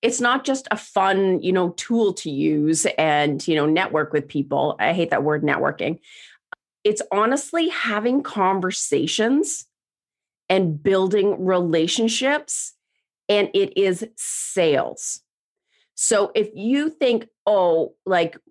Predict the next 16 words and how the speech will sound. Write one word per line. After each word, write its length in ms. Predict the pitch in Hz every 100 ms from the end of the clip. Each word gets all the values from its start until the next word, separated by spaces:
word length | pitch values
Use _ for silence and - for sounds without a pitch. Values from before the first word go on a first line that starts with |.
| _ _ -
if 160 | 220
you 140 | 220 226
say, 240 | 233 226
"Oh, 140 | 214 190
how 140 | 208
much 260 | 208 - -
do 60 | 202
you 80 |
work 240 | 185 185 185
on 140 | 185
your 120 | 156
sales, 640 | 151 - 196 202 151 151 -
you 100 | 170
know, 240 | 165 147 139
per 280 | 135 185 156
week?" 500 | 139 151 180 -